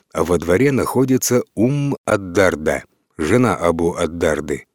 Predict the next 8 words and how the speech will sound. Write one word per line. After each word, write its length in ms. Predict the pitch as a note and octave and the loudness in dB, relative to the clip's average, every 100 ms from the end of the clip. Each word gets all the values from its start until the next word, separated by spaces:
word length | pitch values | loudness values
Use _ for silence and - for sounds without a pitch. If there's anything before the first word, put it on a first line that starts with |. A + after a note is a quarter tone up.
| _ _ _ - | _ _ _ -4
Он 200 | A#2 C#3+ | 0 0
обратился 600 | C3 C3 - F#2 - E2 | 2 0 0 -2 -2 -6
к 100 | E2+ | -6
ней: 300 | D#2+ D2 - _ _ _ _ | -6 -6 -8 _ _ _ _
«Мир 300 | D#2+ G#2 C3 | -2 0 0
тебе, 480 | - A2+ F2 D2+ C2+ _ - | 0 0 2 0 -2 _ 2
о 180 | C#3 - | 2 4
Умм 360 | A#2 A2 A2 | 2 2 0